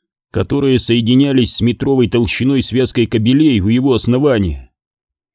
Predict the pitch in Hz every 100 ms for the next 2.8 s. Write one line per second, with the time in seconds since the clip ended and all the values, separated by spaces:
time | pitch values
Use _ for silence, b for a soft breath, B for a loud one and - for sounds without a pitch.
0 | _ _ - 98 107 113 120 95 101 95
1 | 123 120 110 95 107 - - 113 113 131
2 | 117 82 120 143 127 107 82 64